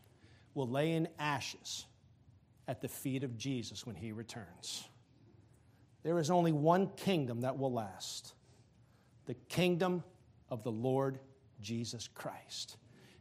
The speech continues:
And God is calling us all the more. And I am thankful to be part of a church that says we are kingdom people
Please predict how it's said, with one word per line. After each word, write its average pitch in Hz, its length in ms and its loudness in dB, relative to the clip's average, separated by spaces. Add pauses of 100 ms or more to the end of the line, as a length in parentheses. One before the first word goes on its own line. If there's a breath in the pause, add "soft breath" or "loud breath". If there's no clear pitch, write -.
And 104 180 -8
God 151 320 10
is 156 180 -2
calling 165 440 2
us 160 280 2
all 165 300 8
the 170 80 4
more. 139 460 2
And 139 120 0
I 156 140 4
am 143 120 2
thankful 196 680 6
to 156 100 4
be 147 120 6
part 190 400 12
of 151 100 4
a 139 40 -2
church 196 440 6
that 151 80 -2
says 151 260 2
we 185 180 4
are 143 120 4
kingdom 220 480 2
people 147 480 0